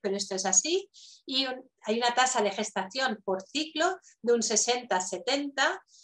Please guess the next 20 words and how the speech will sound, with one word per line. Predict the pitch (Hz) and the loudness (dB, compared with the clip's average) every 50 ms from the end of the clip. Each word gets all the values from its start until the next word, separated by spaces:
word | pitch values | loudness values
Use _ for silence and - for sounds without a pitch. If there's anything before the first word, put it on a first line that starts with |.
| - _ _ - | -20 _ _ -2
y | 277 294 | 0 2
sobre | 285 - 247 220 214 | 2 2 2 2 2
todo | 208 208 247 254 254 | 2 2 0 0 2
en | 226 | 0
los | 202 185 | 0 0
centros | - 220 208 208 208 208 - | -2 -4 -4 -4 -6 -8 -8
privados, | - 226 240 247 269 285 285 294 311 330 320 - - | -6 -6 0 2 2 4 4 4 4 4 2 -2 -4
pues | 220 214 | -6 -4
después | 208 202 185 190 - 220 214 | -2 -4 -4 -4 -4 -4 -2
de | 208 190 | -2 -4
tres | 196 208 214 208 240 | -2 -4 -4 -4 -6
intentos, | 240 233 269 269 262 262 254 262 254 240 | -8 -8 -6 -8 -6 -6 -4 -4 -4 -4
estas | 220 - 220 214 | -4 -4 -2 -2
mujeres | 214 202 196 - 208 214 226 226 | -2 -2 -2 0 0 0 -2 -4
tendrían | - 214 202 196 202 214 220 226 | -6 -8 -4 -2 0 0 0 0
hasta | 214 - - 202 | -2 -2 -4 -4
un | 202 | -2
noventa | 208 208 202 196 196 208 214 | 0 0 0 0 0 0 0
por | 208 196 | 0 0
ciento | 202 - 208 202 202 208 240 262 | 0 0 -2 -2 0 0 -2 -2